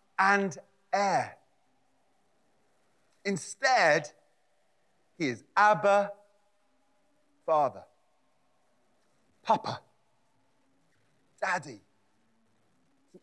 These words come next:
Aramaic word expressing the, the intimacy of relationship between father and son.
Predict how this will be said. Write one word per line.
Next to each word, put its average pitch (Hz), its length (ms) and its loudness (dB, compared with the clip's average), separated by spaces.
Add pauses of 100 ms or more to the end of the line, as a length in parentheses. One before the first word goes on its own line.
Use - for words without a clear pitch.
Aramaic 220 560 2
word 202 200 4
expressing 208 760 -4
the, 190 160 -4 (240)
the 233 80 -10 (120)
intimacy 254 720 -4
of 196 120 0
relationship 208 720 -4
between 165 320 -6
father 196 720 0 (520)
and 151 120 -8
son. 151 380 -2